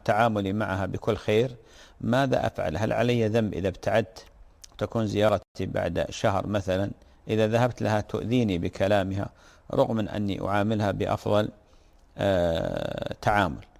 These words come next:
للعلم سببت لي مرض نفسي لدرجة عالجت نفسي عند طبيب، آه، نفساني. أختي أم الشهيد من ليبيا بارك الله فيك وهدى الله الوالدة. يعني حقيقة صورة مؤلمة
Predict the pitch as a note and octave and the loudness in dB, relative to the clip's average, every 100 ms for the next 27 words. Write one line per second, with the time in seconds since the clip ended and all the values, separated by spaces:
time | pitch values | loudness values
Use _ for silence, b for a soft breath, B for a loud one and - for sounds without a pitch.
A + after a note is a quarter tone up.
0 | b b b - A2+ G#2+ A#2+ F#2+ A2 G2+ | b b b -4 0 2 0 0 -2 0
1 | G#2 G2+ G#2 G2+ G#2 G2 F2+ G#2 - G#2+ | -2 -2 -2 0 2 2 0 -2 -2 -4
2 | F#2 F2+ G2+ G#2 F#2+ F#2 - - - G2 | -2 0 2 2 2 -2 -8 -16 -4 0
3 | G2+ G2 - G#2+ - F#2+ F2 F#2 F2+ F#2 | 2 0 -4 -6 -4 -4 -2 0 0 0
4 | F#2+ G2+ F#2+ - b b b - - F2+ | 2 2 0 -4 b b b -12 -4 -2
5 | - - - A2+ - - - - - - | -2 -4 0 0 -2 -6 -6 -6 -6 -4
6 | A2 G#2+ G2 - G#2 G#2+ - B B B | -2 -2 -2 0 2 0 -2 B B B
7 | - A2+ G#2 G#2 F2+ F2 G#2 E2 - F2+ | -4 -2 2 2 2 2 2 2 -2 -2
8 | E2 - C#3+ - A2+ A#2 F#2+ F2+ G2 A2+ | -2 -2 -4 -2 -2 0 0 0 0 0
9 | - B B B - G#2 F#2+ E2 C#2+ C#2+ | -4 B B B -2 0 2 2 0 -6
10 | - B B B B - D#3+ E3 D#3+ - | -12 B B B B -2 0 2 0 -2
11 | - - - - - - - - E3+ C3 | -6 -10 -14 -18 -20 -10 -6 -2 -2 -2
12 | - D3 B2+ A#2 B2+ G#2 F#2 | 0 2 4 2 0 0 -2